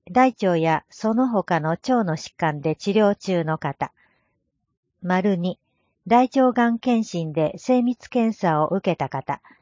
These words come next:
または疾病が発見されて経過観察中の方。丸三、生理中を避けて受診してください。費用五百円。受診医療機関の窓口でお支払いください。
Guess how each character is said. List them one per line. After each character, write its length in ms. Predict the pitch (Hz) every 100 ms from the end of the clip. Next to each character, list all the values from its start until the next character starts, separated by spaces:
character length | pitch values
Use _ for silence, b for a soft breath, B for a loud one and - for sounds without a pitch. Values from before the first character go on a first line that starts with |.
| b
ま 120 | 190 196
た 160 | 214
は 200 | 165 170 b -
疾 160 | - _
病 200 | 247 233
が 120 | 226 214
発 220 | 196 -
見 240 | 208 202
さ 140 | 202 180
れ 120 | 175
て 240 | - 175 b b
経 220 | - 240 240
過 200 | 220 220
観 240 | 208 208
察 360 | - 190 - -
中 240 | 196 170
の 140 | 160 156
方。 340 | 139 - 139 _ _ _ _ _ _ _ _ _ _ _ _ _
丸 280 | 196 208 220
三、 340 | - 190 165 - _ _ _ _
生 280 | - 254 262
理 160 | 247
中 260 | - 247 247
を 140 | 226
避 200 | 226 247
け 140 | 240 185
て 140 | 156
受 160 | 147 165
診 280 | - 175 180
し 80 |
て 140 | - 170
く 100 | 165
だ 140 | 165
さ 180 | - 151
い。 100 | - _ _ _ _ _ _ _ _ _ _ _ -
費 160 | 269
用 320 | 247 170 143 151
五 140 | 190
百 360 | 208 214 - 180
円。 180 | 139 - _ _ _ _ _ _ _
受 140 | - 208
診 400 | - 247 233 202
医 80 | 220
療 180 | 220
機 140 | 226 -
関 220 | 220 190
の 100 | 170
窓 300 | 170 175 196
口 260 | 170 - 151
で 100 | 147
お 80 | 156
支 140 | 190
払 280 | 165 170 160
い 60 | 156
く 80 |
だ 160 | 170 -
さ 220 | -
い。 60 | 151